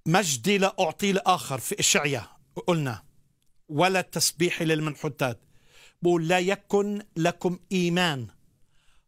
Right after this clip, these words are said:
ربنا". كلمة رب هي بتعود على الله، يسوع المسيح،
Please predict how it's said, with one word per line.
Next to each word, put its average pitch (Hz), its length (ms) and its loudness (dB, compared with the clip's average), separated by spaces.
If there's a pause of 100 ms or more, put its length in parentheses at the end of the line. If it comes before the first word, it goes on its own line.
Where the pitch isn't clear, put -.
ربنا". 156 680 0 (100)
كلمة 165 200 0 (100)
رب 180 240 2
هي 185 120 0
بتعود 180 360 -2
على 180 260 0
الله، 180 460 0 (480)
يسوع 196 640 0
المسيح، 190 720 -2